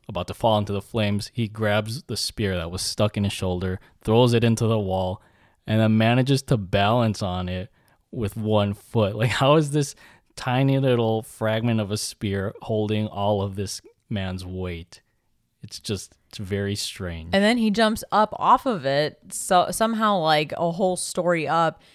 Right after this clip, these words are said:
Speaker 2: and almost reaches Dio's foot. And then as he's falling, he takes off his belt and whips it and, like, just perfectly somehow lassos it around Dio's ankle and then pulls him down. I'm like, "This makes no sense." And before that,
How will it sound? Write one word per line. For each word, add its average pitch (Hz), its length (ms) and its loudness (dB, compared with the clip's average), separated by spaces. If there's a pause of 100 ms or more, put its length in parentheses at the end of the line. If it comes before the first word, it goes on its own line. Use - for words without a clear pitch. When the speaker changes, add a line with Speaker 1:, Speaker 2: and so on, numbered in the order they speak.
(120)
Speaker 2:
and 165 100 -4
almost 170 360 0
reaches 156 500 0
Dio's 151 400 0
foot. 135 460 2
And 165 120 -2
then 156 80 0
as 160 140 -2
he's 160 140 -4
falling, 165 380 0
he 175 80 -6
takes 180 280 -8
off 156 160 -2
his 156 160 -8
belt 147 460 0 (240)
and 160 260 -2
whips 185 320 0
it 151 260 2
and, 170 180 -4
like, 156 200 -2
just 147 220 -12
perfectly 202 600 0
somehow 190 400 0
lassos 160 460 0
it 151 80 -4
around 143 400 -4
Dio's 143 340 -4
ankle 143 380 -2
and 135 80 -2
then 139 140 -4
pulls 147 260 -4
him 135 160 -8
down. 127 320 -2 (300)
I'm 170 120 -8
like, 160 260 -4
"This 185 200 -4
makes 190 220 -4
no 160 100 -2
sense." 135 320 -2
And 185 180 4
before 233 440 0
that, 131 340 -2